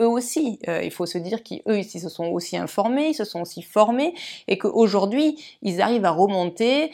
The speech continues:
euh, les pistes, hein, parce qu'ils sont aussi derrière tout ça, ils sont quand même au courant, et donc, euh, ça prend du temps, parce que parfois, on se dit, euh, «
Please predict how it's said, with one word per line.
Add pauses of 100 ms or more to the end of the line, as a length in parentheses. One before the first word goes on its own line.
(260)
euh,
les
pistes,
hein,
parce
qu'ils
sont
aussi
derrière
tout
ça,
ils
sont
quand
même
au
courant, (260)
et
donc,
euh,
ça
prend
du
temps,
parce
que
parfois,
on
se
dit,
euh, «